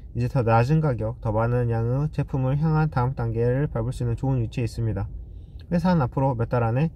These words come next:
조지아에 새로운 제조 공장을 건설하기 위한 착공식을 가질 예정입니다. 삼 분기는 약 구십억 달러 현금과 그에 상응하는 자금으로, 어, 마감되었습니다. 또한 분기 말 이후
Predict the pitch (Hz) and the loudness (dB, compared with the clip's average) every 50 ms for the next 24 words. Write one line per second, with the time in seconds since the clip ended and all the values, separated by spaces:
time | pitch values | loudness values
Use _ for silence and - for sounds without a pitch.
0 | - - - - - - - - 143 139 139 143 131 120 120 120 - - 180 175 | -6 -16 -16 -16 -16 -10 -2 0 0 2 4 4 4 6 4 4 2 2 2 2
1 | 175 170 170 165 - - 127 131 135 120 - 120 113 117 117 123 120 - 123 120 | 4 4 4 2 0 0 -2 -2 -2 -2 -2 -2 0 0 0 0 0 0 -2 -2
2 | 120 - 131 123 123 117 110 104 107 110 120 156 - - - - - - - - | -2 0 -2 0 0 0 -2 0 0 0 0 -2 -4 -6 -12 -14 -14 -12 -8 -6
3 | 165 - - 175 175 175 170 - - 160 139 151 147 - 127 117 113 120 117 113 | -6 -6 -2 0 0 0 0 0 0 2 2 2 2 2 0 0 2 2 2 4
4 | 113 123 120 113 101 98 - 104 104 - - - - - - - - - - - | 4 4 2 2 0 -2 -4 -6 -8 -8 -12 -16 -16 -16 -16 -18 -18 -18 -18 -16
5 | - - - - - - - - - - - - - - - - - - - - | -16 -14 -14 -14 -14 -14 -14 -14 -14 -14 -14 -16 -16 -14 -14 -14 -14 -14 -8 0
6 | - 180 185 180 180 185 175 185 170 151 131 120 120 120 - - 135 120 151 143 | 2 2 4 4 2 2 4 4 6 6 4 4 2 0 0 -2 -4 -2 -2 -4
7 | 147 - - - 131 127 127 127 131 135 165 170 165 170 156 143 151 151 151 - | -4 -4 0 2 4 6 6 6 6 4 2 2 2 2 2 2 0 0 0 0
8 | - - - - 165 165 160 160 151 139 127 131 139 151 151 160 - - - - | 0 0 2 2 2 2 4 4 4 4 2 2 2 2 0 -2 -6 -12 -14 -14
9 | - - - - - - - - - - 135 131 127 131 127 120 117 117 131 147 | -14 -14 -14 -14 -14 -16 -16 -10 -2 2 2 4 4 2 2 2 2 2 4 4
10 | 156 160 160 - - - - 104 104 104 110 113 113 123 123 120 120 113 - - | 4 2 0 -4 -12 -12 -8 -6 -4 -2 -2 -2 0 0 0 0 -2 -4 -6 -4
11 | - 123 120 120 - - 110 107 98 110 123 131 - - - - - - - - | -2 -2 -2 -2 -2 -4 -4 -2 -2 -2 -4 -6 -8 -12 -18 -16 -14 -14 -14 -10
12 | - - 165 170 170 170 170 165 - - 147 139 147 147 147 147 147 147 131 127 | -4 2 4 4 4 4 2 2 0 0 0 2 2 2 4 4 2 2 2 0
13 | 127 127 127 131 143 160 | 0 0 0 0 -2 -4